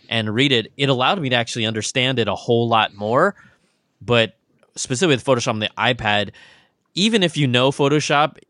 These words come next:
and you can dink around, you can kinda click on, press on things with a pencil,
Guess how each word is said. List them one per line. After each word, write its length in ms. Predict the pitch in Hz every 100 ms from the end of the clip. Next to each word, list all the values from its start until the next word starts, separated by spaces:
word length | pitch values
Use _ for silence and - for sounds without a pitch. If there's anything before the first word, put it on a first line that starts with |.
| _
and 180 | 117 123
you 100 | 139
can 180 | 151 117
dink 240 | 135 147
around, 260 | 139 135 135
you 80 |
can 140 | 120 117
kinda 240 | 135 127
click 260 | 120 131 127
on, 220 | 131 123 - -
press 240 | - 127
on 140 | 139 123
things 220 | 131 123
with 80 | 117
a 60 |
pencil, 520 | 110 120 120 127 120